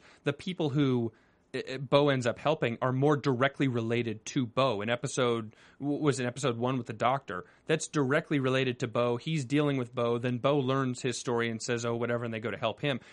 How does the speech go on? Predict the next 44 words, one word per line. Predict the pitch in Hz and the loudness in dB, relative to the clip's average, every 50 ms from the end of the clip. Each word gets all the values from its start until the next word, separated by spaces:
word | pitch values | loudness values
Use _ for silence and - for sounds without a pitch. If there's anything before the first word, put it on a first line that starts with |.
| - - - | -18 -4 0
In | 165 151 139 135 | 0 2 4 2
this | 214 285 - - | 2 0 0 0
one, | 156 139 131 123 - - - _ - | 2 2 2 0 -2 -6 -8 _ 2
they | 156 202 202 | 2 4 4
just | 190 160 - | 2 -2 0
meet | 151 170 180 - | 0 0 0 0
this | 139 131 - | -2 -2 -2
woman | - 131 123 123 117 110 | 0 -2 0 0 -2 -2
by | 117 117 | -4 -4
total | - - 156 156 147 131 | -2 0 0 2 2 0
chance. | - - - 135 123 123 - - | 0 -2 0 0 0 0 0 2
And | 160 156 | 4 4
I | 156 | 4
know | 151 143 135 | 6 4 4
there | 123 131 131 127 | 4 4 2 2
are | 123 123 | 2 2
no | 117 117 | 0 0
chances, | 113 - 127 113 110 - 117 110 | -2 -2 -2 -4 -4 -4 -4 0
there | 123 120 | 0 0
are | 117 113 | 0 0
no | 113 110 107 | -2 -2 -4
coincidences. | - - - 120 110 - - 110 104 101 - 107 104 - - - - - | -4 -4 -4 -4 -4 -4 -6 -8 -8 -8 -8 -10 -10 -10 -14 -20 -8 4
But | 151 185 185 - - 156 156 - | 6 6 6 6 4 -10 -10 -8
what | 175 160 165 175 190 185 | -6 0 4 4 6 6
it | 156 | 6
looks | 160 185 185 - | 4 2 2 0
like | 143 123 | -2 -2
to | - - | 0 2
us, | 156 190 156 113 - - | 2 2 2 2 0 -4
it's | 160 143 - | -6 -4 -4
a | 127 | -6
total | - - - 208 220 208 | -4 2 4 6 6 6
coincidence | - - 170 147 131 - - 131 120 - | 4 2 0 0 0 0 -2 -4 -6 -4
that | - 113 - | -6 -4 0
they | 127 | 0
even | 123 120 117 120 | 0 0 0 0
met | 123 135 135 - | 0 0 0 -2
this | 123 113 - | -4 -6 -6
woman. | - 113 110 113 110 - - - - | -6 -6 -4 -6 -8 -10 -14 -8 -4
And | 139 143 151 | 0 0 2
now | 156 160 160 147 139 | 2 2 2 0 0
she's | - - - - 185 196 170 147 | -2 -4 -4 -2 0 0 -2 -2
the | - 147 | -4 -4
chosen | 143 - - 156 143 143 135 127 131 120 120 113 110 | -4 -2 0 2 2 2 2 0 0 -2 -2 -2 -6